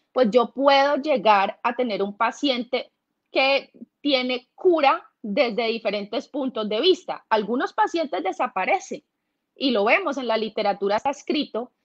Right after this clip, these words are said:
es como si pasaran esa temporada de su vida de mayor estrés y los síntomas empiezan a desvanecer. Y lo vemos a veces en las mujeres, a veces en consulta, las pacientes de más edad nos cuentan,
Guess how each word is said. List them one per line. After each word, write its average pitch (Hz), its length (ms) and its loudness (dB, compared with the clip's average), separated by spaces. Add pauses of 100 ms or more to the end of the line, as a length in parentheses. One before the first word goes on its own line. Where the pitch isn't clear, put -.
(220)
es - 140 -6
como 269 220 0
si 285 160 -2
pasaran 247 640 4
esa 339 360 -4
temporada 240 760 2
de 285 60 0
su 330 180 -4
vida 226 320 0
de 262 100 2
mayor 208 400 -4
estrés 269 440 -4
y 339 40 -6
los 262 200 -8
síntomas 247 460 -10
empiezan 214 460 -4
a 226 120 2
desvanecer. 196 720 0 (720)
Y 240 120 -4
lo 254 100 6
vemos 302 260 4
a 359 80 4
veces 311 300 0
en 320 100 -2
las 254 160 2
mujeres, 262 540 0
a 214 100 -4
veces 214 260 -2
en 302 100 -6
consulta, 233 680 -4 (460)
las 247 180 2
pacientes 240 540 0
de 294 80 4
más 208 260 -4
edad 233 440 0 (300)
nos 254 300 -6
cuentan, 269 500 -2